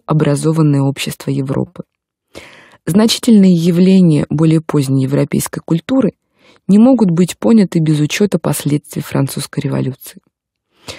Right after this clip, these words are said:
Но неудачные попытки построить общество и государство на началах разума, насилие, революционные войны, перешедшие в войны Первой империи, поколебали веру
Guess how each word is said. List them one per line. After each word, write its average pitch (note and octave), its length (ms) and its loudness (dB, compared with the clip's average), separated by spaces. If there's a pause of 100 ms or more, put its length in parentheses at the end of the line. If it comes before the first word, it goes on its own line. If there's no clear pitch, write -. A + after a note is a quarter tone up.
(240)
Но A3+ 120 4
неудачные F#3+ 680 4
попытки D#3 480 -2
построить D#3 600 -2
общество D#3 500 -4
и - 60 -2
государство D3+ 800 -2 (380)
на E3 80 4
началах D3+ 680 0 (180)
разума, F#3+ 520 0 (560)
насилие, G3 640 2 (320)
революционные E3+ 840 2
войны, G#3 480 2 (580)
перешедшие F3 840 0
в D3 180 -6
войны D#3+ 320 2
Первой D3 440 0
империи, G3+ 560 0 (480)
поколебали D#3 600 0
веру F3+ 420 0